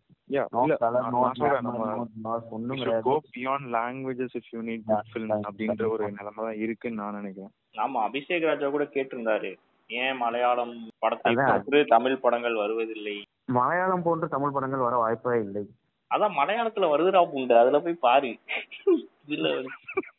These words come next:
Speaker 1: தமிழ் ஆடியன்ஸ்
Speaker 2: இது ஒரு
Speaker 1: தான்
Speaker 2: type of
Speaker 1: கேக்குறாங்க,
Speaker 2: movie,
Speaker 1: இப்படிதான்
Speaker 2: அது ஒரு
Speaker 1: படம்
Speaker 2: type of
Speaker 1: வரும்.
Speaker 2: movie, அவ்வளவுதான். Like, இதை இந்த
Speaker 1: ஆ.
Speaker 2: மக்கள் என்ஜாய் பண்ணிட்டு தான் இருக்க போறாங்க.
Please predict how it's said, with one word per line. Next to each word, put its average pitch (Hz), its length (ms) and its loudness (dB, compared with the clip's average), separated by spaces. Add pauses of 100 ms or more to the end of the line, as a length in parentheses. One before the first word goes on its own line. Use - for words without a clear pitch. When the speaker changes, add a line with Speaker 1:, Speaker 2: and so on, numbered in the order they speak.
(1900)
Speaker 1:
தமிழ் 120 240 -6
ஆடியன்ஸ் 143 300 0
Speaker 2:
இது 190 140 2
ஒரு 190 120 0
Speaker 1:
தான் - 60 0
Speaker 2:
type 180 60 0
of 185 180 0
Speaker 1:
கேக்குறாங்க, 123 100 -6
Speaker 2:
movie, 185 120 -2
Speaker 1:
இப்படிதான் 214 240 0
Speaker 2:
அது 175 100 0
ஒரு 143 120 2
Speaker 1:
படம் 127 100 -2
Speaker 2:
type 127 100 -2
of 107 60 -4
Speaker 1:
வரும். 117 180 -8
Speaker 2:
movie, 135 200 -4
அவ்வளவுதான். 127 460 0
Like, 110 200 -10
இதை 113 240 -4
இந்த 117 160 -6
Speaker 1:
ஆ. 117 40 -4
Speaker 2:
மக்கள் 131 220 -6
என்ஜாய் 139 300 -2
பண்ணிட்டு 127 240 -2
தான் 135 100 0
இருக்க 123 140 -4
போறாங்க. 117 320 -6